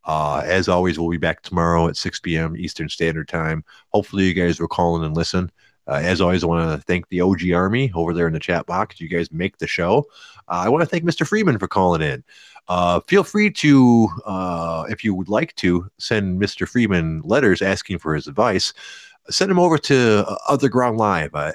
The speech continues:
at A O L. I'll be more than happy to forward them to him for you. <laughs> Uh, Ryan, you got anything else today?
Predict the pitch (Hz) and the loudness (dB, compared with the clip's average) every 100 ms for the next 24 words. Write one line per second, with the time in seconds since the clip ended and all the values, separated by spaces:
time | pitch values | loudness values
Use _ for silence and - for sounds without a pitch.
0 | - 101 98 95 82 82 - - - 92 | -4 0 2 2 2 0 -2 -8 -6 -4
1 | 92 92 85 87 80 - - 78 76 73 | -4 -4 -4 -4 -8 -14 -10 -8 -8 -12
2 | - 101 85 73 71 65 _ _ _ _ | -6 -2 -2 -2 -8 -12 _ _ _ _
3 | - 95 78 80 69 - 98 78 95 117 | -6 -4 -4 -8 -10 -6 -6 -4 0 0
4 | 82 127 - _ _ _ _ - - - | 0 -4 -6 _ _ _ _ -20 -6 -6
5 | - 139 - 110 - - _ 85 _ 87 | -2 -4 -4 -10 -10 -18 _ -18 _ -20
6 | - - - - 87 82 80 80 78 90 | -20 -16 -12 -6 -2 0 0 0 -2 0
7 | 101 156 127 139 135 147 147 156 165 147 | 0 0 2 2 2 0 0 0 0 -2